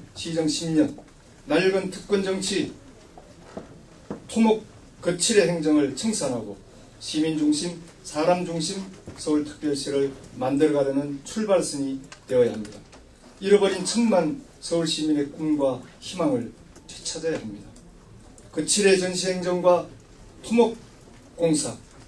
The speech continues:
시정을 끝내고 무상급식과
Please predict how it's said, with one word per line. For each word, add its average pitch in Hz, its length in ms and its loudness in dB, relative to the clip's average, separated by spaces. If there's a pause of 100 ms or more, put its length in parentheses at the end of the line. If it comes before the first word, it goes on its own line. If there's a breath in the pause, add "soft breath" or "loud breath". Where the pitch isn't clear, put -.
시정을 156 500 0
끝내고 165 480 -2 (460)
무상급식과 147 880 -2